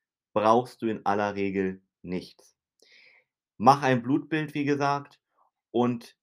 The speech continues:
lass da dann überprüfen, ob da vielleicht noch in dem einen oder anderen Bereich vielleicht ein Mangel vorliegt. Zum Beispiel Vitamin D oder Vitamin K macht, wie gesagt, für so ziemlich jeden sehr viel Sinn, sowie auch Omega drei.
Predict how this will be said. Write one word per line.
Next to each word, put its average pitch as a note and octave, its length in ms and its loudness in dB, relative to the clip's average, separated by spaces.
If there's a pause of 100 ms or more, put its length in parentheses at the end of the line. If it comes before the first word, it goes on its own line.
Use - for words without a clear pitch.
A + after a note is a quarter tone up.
lass A#2+ 440 -2
da A#2 220 2
dann A#2 240 -2
überprüfen, A#2+ 680 -6
ob - 180 -6
da A2+ 140 -4
vielleicht G#2+ 360 -4
noch G#2+ 140 -12
in G#2 100 -10
dem G#2 140 -10
einen A2 260 -4
oder G#2+ 240 -4
anderen G#2+ 480 -8 (320)
Bereich G#2 360 -2
vielleicht G2+ 320 -8
ein F#2+ 160 -4
Mangel A#2+ 360 -2
vorliegt. A#2+ 640 -6 (520)
Zum G#2+ 200 -6
Beispiel G#2+ 420 0
Vitamin G2+ 380 -8
D A#2 240 0
oder G2 220 -6
Vitamin F#2+ 360 -6
K A2+ 280 0
macht, G#2 320 -6
wie G#2 100 -10
gesagt, G2+ 380 -4
für F#2+ 340 -6 (580)
so G2+ 300 -6
ziemlich G2 540 -8
jeden A#2 720 -2
sehr G2+ 320 -4
viel F#2+ 260 -4
Sinn, A2+ 380 -4 (160)
sowie F#2+ 180 -4
auch F2 140 -6
Omega F#2+ 260 -2
drei. G#2 420 -2